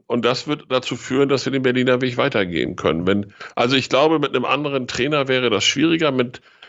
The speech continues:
mit, äh, Da-, Dardai, dass Dardai da ist und kommunikativ so drauf ist, wie er drauf ist,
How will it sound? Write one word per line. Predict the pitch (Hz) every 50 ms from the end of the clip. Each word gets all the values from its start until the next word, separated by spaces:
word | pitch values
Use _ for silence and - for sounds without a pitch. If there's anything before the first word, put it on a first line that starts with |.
| - _ _
mit, | - 120 120 120 120 - - - - _ -
äh, | - - - 53 - - - - - - - -
Da-, | 101 104 117 117 123 143
Dardai, | 151 - 127 127 131 135 147 165 170 160 160 160 160 165 165 156
dass | 131 127 117 -
Dardai | - 139 139 151 151 143 143 135
da | 117 131 131 147 151
ist | 101 95 120 135 - -
und | - 123 -
kommunikativ | - 120 120 127 127 123 - 120 - - 131 139 127 -
so | - 120 117
drauf | 117 107 110 139 143 -
ist, | 139 113 107
wie | 131 160
er | 143 113
drauf | 101 101 98 101 107 110
ist, | - 123 123 -